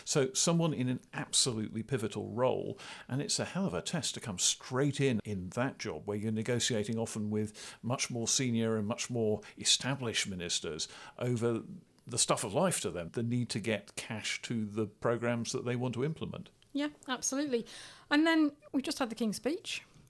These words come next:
Speaker 2: We've had several days of debate in Parliament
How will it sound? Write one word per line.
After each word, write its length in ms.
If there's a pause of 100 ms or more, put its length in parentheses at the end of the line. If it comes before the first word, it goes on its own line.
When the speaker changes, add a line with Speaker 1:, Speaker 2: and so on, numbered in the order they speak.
Speaker 2:
We've 240
had 380
several 580
days 260
of 100
debate 420
in 140
Parliament 400